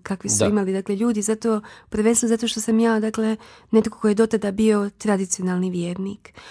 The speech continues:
Speaker 1: Ali ja se uvijek sjećam,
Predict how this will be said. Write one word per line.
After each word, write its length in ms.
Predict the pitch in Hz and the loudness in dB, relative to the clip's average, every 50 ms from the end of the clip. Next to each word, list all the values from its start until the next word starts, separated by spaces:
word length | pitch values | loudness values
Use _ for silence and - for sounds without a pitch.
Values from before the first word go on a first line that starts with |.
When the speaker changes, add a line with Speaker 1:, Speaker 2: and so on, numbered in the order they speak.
| - - - - - - | -20 -20 -20 -20 -20 -8
Speaker 1:
Ali 560 | - 214 208 214 214 214 208 208 208 208 - 196 | -2 2 2 4 6 6 4 4 2 0 2 2
ja 200 | 220 233 233 220 | 2 2 4 2
se 140 | - - | 2 2
uvijek 200 | 247 226 226 220 | 2 0 0 -2
sjećam, 800 | - - 240 240 240 233 - 214 202 196 202 202 196 170 160 - | -2 -2 0 0 0 0 -2 -2 0 0 0 0 0 -2 -4 -4